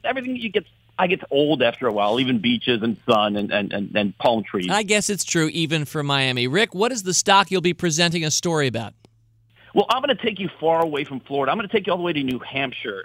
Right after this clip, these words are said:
Speaker 1: uh, to talk about Planet Fitness. Uh, and my title line story is Subtraction is the Best Addition. And this story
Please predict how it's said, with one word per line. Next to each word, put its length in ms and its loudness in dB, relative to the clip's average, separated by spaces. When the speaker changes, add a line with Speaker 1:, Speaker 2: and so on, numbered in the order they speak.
Speaker 1:
uh, 140 4
to 100 -8
talk 180 0
about 200 -2
Planet 280 -2
Fitness. 360 -6
Uh, 300 4
and 80 -4
my 160 -2
title 280 0
line 280 0
story 300 2
is 80 -4
Subtraction 760 0
is 180 2
the 100 -4
Best 340 -2
Addition. 580 -4
And 180 4
this 120 2
story 340 2